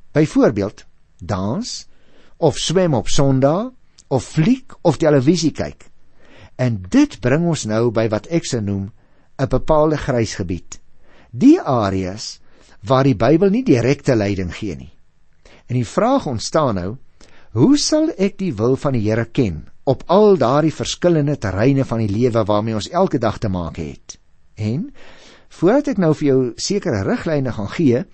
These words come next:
om ook te probeer soek na die wil van die Here op hierdie onbekende terreine, laat ek dit net eers dadelik sê. By sulke uitsprake moet ons altyd onthou om vir mekaar ruimte te gee, wat ons sienings betref,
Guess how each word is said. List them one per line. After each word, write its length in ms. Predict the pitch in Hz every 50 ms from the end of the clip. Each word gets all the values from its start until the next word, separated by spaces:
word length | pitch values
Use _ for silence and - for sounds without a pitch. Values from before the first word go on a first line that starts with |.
| - - - - - - - - -
om 240 | 139 135 131 143 180 -
ook 400 | - 240 277 285 277 285 - - -
te 100 | 185 165
probeer 520 | - 139 135 110 - 160 170 170 175 170 156 -
soek 340 | - - - 214 - - 175
na 100 | 156 143
die 100 | 131 110
wil 180 | 101 120 139 131 -
van 140 | 139 123
die 80 | 110 113
Here 180 | 123 127 135 120
op 160 | 107 101 -
hierdie 220 | 113 123 143 151
onbekende 560 | - 190 190 165 - - - 196 190 156 110 -
terreine, 440 | - 95 92 95 95 95 117 160 - - _ _ - - - - - - -
laat 260 | 101 117 131 151 - 170
ek 60 | 135
dit 200 | - 226 - 302
net 140 | 302 - 277
eers 140 | 202 147 104 101
dadelik 360 | 107 95 95 95 104 - -
sê. 200 | - - 92 82 76 82 - _ _ _ _ - - - - - -
By 120 | - 139 143 -
sulke 340 | - 285 330 302 311 -
uitsprake 720 | - 208 - - - - - 101 87 80 73 - - 120 160 _ _ _ - - - - - - -
moet 180 | 123 147 147 180
ons 200 | 170 160 - - - - - - -
altyd 380 | 175 233 285 - 339 294 -
onthou 480 | 254 202 135 110 98 98 92 95 - - -
om 140 | 160 156 143
vir 140 | - 139 135
mekaar 360 | 139 - 151 147 127 113 98
ruimte 340 | 107 123 143 139 131 131 -
te 100 | 120 107
gee, 340 | - - 123 101 87 - - - - - - - - - - - - - -
wat 240 | - 98 120 117 123
ons 160 | 117 107 -
sienings 340 | - 127 107 104 95 85 -
betref, 520 | - 92 - 95 87 76 - - _ -